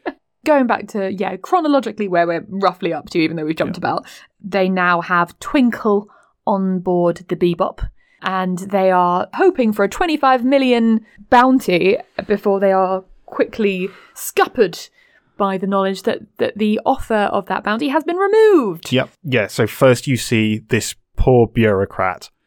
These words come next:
Speaker 2: who is just having the worst day
Speaker 1: <laughs>
Speaker 2: talking to the Space Warriors who, like,
Speaker 1: Yeah.
Speaker 2: hold all the cards
Speaker 1: Who
Speaker 2: and
Speaker 1: look and talk like surfer dudes.
Speaker 2: They do. It's true.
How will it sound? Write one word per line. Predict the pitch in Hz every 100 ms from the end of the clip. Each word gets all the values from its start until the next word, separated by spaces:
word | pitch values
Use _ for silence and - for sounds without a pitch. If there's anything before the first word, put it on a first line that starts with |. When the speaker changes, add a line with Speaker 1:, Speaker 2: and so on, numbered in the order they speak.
| _ - - - - - -
Speaker 2:
who | 127
is | 117
just | 131 -
having | 117 110 107
the |
worst | 113 107 113 107 - -
day | 101 95 92 98 247 - 214
Speaker 1:
<laughs> | -
Speaker 2:
talking | 120 107
to | 101
the | 98
Space | - 101 98 -
Warriors | 98 92 92 -
who, | 98
like, | 98 107
Speaker 1:
Yeah. | 113
Speaker 2:
hold | 113 101 101
all | 98
the | 95
cards | - 95 92 92 196
Speaker 1:
Who | 233
Speaker 2:
and | 233
Speaker 1:
look | 254 -
and | 226 220 220
talk | 233 202 -
like | 196 196
surfer | - 202 190 185
dudes. | 175 170 175 - _ _ _
Speaker 2:
They | 139 139
do. | 180 180 147 _
It's | 123 -
true. | - 143 139